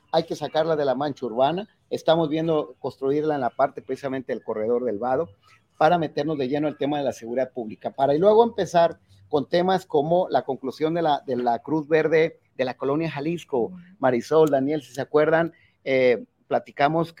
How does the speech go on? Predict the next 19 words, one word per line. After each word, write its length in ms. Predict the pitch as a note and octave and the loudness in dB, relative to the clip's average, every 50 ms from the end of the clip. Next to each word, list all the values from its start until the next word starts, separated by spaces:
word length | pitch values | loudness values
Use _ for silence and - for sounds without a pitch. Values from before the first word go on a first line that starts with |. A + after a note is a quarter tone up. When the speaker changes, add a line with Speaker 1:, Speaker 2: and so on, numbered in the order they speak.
| _ _ | _ _
Speaker 1:
creo, 280 | - C3+ B2+ C#3 D3+ D#3 | -2 0 2 2 2 2
la, 180 | D3+ C#3 A#2+ | 2 2 0
la 160 | G#2+ A#2+ A2+ A2 | 2 0 0 0
vez 200 | A#2+ B2+ B2+ - | 0 -2 -4 -6
que 80 | - | -10
estuve 300 | D3 - _ D3 C#3 C#3+ | -10 -8 _ -4 -2 -2
aquí, 180 | C#3+ C#3+ - D3 | -2 -4 -6 -12
que 140 | - - C3 | -10 -10 -10
me 60 | A#2+ | -8
invitaron, 520 | A2 G#2+ A2 - B2+ B2 B2 B2 C3+ C#3+ - _ | -8 -10 -8 -2 0 0 2 0 0 -4 -10 _
Speaker 2:
Sí. 240 | - G#3 G3 F3 _ | -18 -18 -18 -18 _
Speaker 1:
de 320 | - B2 D3 D#3 E3 E3 | -2 2 4 4 4 4
cómo 320 | E3 F3 E3+ E3+ E3+ E3+ E3 | 2 -2 0 2 2 0 0
se 140 | - D3+ | -2 -8
quedó 220 | - - C3+ C3 D3 | -4 -2 2 2 2
a 40 | D3+ | 2
medias, 560 | D3+ D3+ D#3 D#3+ D#3+ D#3+ D#3+ E3 E3 - - | 2 0 0 2 2 4 2 2 0 -2 -8
eh, 240 | B2 C3 A#2+ A#2 A#2 | -4 -2 -2 -2 -2
y 80 | A2 | -4